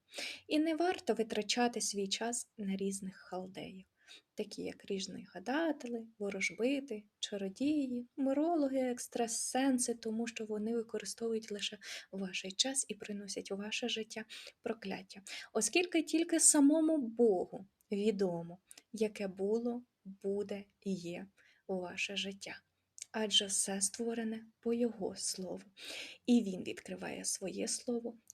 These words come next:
людям Божим і пророкам Божим. А питання з цими семи халдеями було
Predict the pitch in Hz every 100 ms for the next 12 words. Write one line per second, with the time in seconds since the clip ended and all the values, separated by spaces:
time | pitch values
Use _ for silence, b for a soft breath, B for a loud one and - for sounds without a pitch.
0 | - 220 202 208 208 202 214 202 196 196
1 | 214 202 196 214 214 214 220 233 233 240
2 | 190 190 185 180 - - 180 196 B B
3 | B B 226 220 214 311 285 214 - -
4 | 247 226 - 196 190 - 208 277 330 294
5 | 269 254 247 233 254 359 349 240